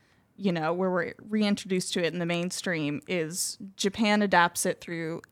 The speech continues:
anime. It's, you know, we now have a lot of more access to television, you know, different pop culture, you know,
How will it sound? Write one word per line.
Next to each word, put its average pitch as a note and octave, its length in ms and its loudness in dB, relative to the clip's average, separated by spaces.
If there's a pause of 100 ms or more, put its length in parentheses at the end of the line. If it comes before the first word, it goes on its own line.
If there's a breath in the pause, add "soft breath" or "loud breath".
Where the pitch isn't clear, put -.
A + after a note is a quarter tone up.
anime. E4 340 4
It's, D4+ 720 2
you G#3+ 120 0
know, C#3+ 180 -2
we G3+ 220 -2
now F#3+ 220 4
have G3 180 4
a F#3+ 40 2
lot F3 220 4
of F3+ 80 -2
more F3 160 0
access - 540 -4
to - 120 -10
television, F3 640 -2 (440)
you F#3+ 100 -8
know, D#3+ 140 -6
different G3 340 -2
pop - 260 -2
culture, E3+ 480 -6 (160)
you F#3+ 120 -2
know, F#3 240 -4